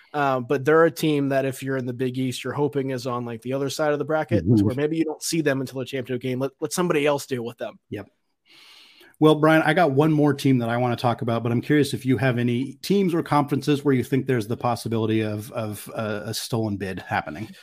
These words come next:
Speaker 1: I'll, I'll look at the mid-major ranks because there are a couple of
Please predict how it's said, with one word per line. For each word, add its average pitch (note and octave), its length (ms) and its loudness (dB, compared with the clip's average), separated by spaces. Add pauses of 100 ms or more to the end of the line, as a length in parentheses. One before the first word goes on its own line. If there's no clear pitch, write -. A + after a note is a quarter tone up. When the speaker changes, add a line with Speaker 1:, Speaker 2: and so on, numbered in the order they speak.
(380)
Speaker 1:
I'll, F#3+ 280 -2
I'll F#3+ 100 2
look A3+ 180 0
at G3+ 40 2
the F3+ 80 0
mid-major D#3 420 0
ranks D#3+ 320 -2
because C3+ 460 -6
there C#3 200 -4
are D#3 280 -2
a D#3+ 60 -6
couple C3+ 520 -8
of A#2 500 -10